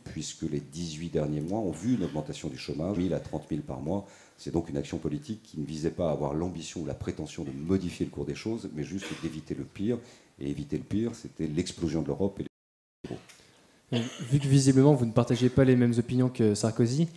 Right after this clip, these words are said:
Speaker 2: est-ce que vous aviez une vision différente du ministère des... du budget et qui rentrait en conflit avec celle de Sarkozy quand vous êtes appelé en deux mille dix ?
Speaker 1: Non, je, j'ai eu des désaccords avec Sarkozy sur, euh,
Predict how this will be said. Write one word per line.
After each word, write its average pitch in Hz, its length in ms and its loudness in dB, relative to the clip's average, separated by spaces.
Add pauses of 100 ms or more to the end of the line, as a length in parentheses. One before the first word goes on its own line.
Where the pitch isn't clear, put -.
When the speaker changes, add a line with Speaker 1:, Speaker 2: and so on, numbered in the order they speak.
(340)
Speaker 2:
est-ce 123 120 -4
que 170 60 6
vous 147 140 8
aviez 131 320 10
une 131 100 8
vision 123 360 4
différente 127 600 4
du 120 80 0
ministère 117 420 2
des... 104 340 6
du 110 320 0
budget 123 400 2 (560)
et 110 340 4
qui - 100 0
rentrait 117 300 4
en 120 60 6
conflit 123 320 2
avec 117 160 4
celle 113 160 -2
de 107 80 0
Sarkozy 113 400 -2 (420)
quand 120 80 -2
vous 113 80 -2
êtes 113 140 2
appelé 117 180 2
en 117 80 6
deux 113 80 2
mille 110 140 2
dix ? 131 400 -4 (400)
Speaker 1:
Non, 87 200 2
je, - 140 -10 (180)
j'ai 104 160 4
eu 131 120 12
des 117 100 10
désaccords 101 380 6
avec 87 120 6
Sarkozy 92 520 -2
sur, 76 420 2
euh, 73 180 4